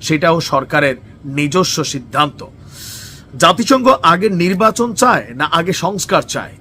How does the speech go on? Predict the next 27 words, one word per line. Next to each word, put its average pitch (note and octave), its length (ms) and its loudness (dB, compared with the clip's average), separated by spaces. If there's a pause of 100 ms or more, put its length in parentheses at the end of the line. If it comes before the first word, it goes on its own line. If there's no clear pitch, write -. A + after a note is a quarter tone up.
এ D#3 100 -2
বিষয়ে F3 240 0
তার F#3 200 2
বক্তব্য, F#3+ 520 -2 (100)
"এটাও E3 240 0
আমাদের F3 280 0
বিষয় D3 220 -4
না, B2+ 200 0 (320)
এটাও F3 280 2
সরকার E3+ 500 0
এবং D#3+ 280 0 (340)
জনগণের E3 580 -2
বিষয়।" A#2 340 -12 (2000)
আওয়ামী C#3+ 240 -2
লীগের G3 180 4
নেতাকর্মীরা F3+ 800 0
এই F3 180 2
বক্তব্যটা D#3+ 460 -2
শুনে G3 180 -4
অনেকে E3+ 260 -2
মন C#3+ 220 -4
খারাপ F3 300 0
করছেন, C#3 260 -8
জাতিসংঘের D3+ 540 -4
গালাগালি C#3 400 0
করতেছেন, C#3 360 -12
কিন্তু F3+ 300 -2